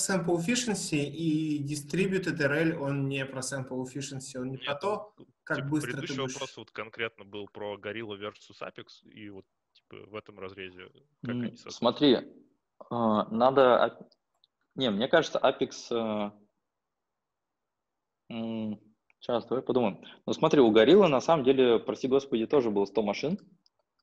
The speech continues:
Speaker 3: Вот. А, так,
Speaker 2: Нет, ну,
Speaker 3: оп-оп-оп.
Speaker 2: просто из, из того, что ты говоришь, кажется, что пришли чуваки, как бы сделали нормально, и у них заработало гораздо лучше. Вот,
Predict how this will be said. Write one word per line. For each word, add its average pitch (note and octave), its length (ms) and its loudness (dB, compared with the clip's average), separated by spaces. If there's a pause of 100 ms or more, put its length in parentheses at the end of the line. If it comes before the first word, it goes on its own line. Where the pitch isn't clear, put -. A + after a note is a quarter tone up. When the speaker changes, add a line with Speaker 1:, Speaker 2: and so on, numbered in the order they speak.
(160)
Speaker 3:
Вот. G#2 360 0 (600)
А, G2 480 -2 (320)
так, - 200 -12 (100)
Speaker 2:
Нет, B2+ 200 -4
ну, - 40 -4
Speaker 3:
оп-оп-оп. - 20 2
Speaker 2:
просто C#3+ 260 -8
из, - 120 -20
из B2+ 220 -18
того, C3 160 -10
что C3+ 160 -14
ты - 120 -16
говоришь, D3+ 420 -14
кажется, C#3 340 -12
что - 260 -14 (140)
пришли - 340 -18
чуваки, B2 380 -12
как C3 200 -16
бы A2 100 -14
сделали A#2+ 360 -8
нормально, A#2 520 -10
и G#2+ 160 -14
у A#2+ 80 -18
них B2 260 -20
заработало A2+ 540 -12
гораздо G#2+ 380 -12
лучше. F#2 320 -20 (380)
Вот, F#2+ 220 -16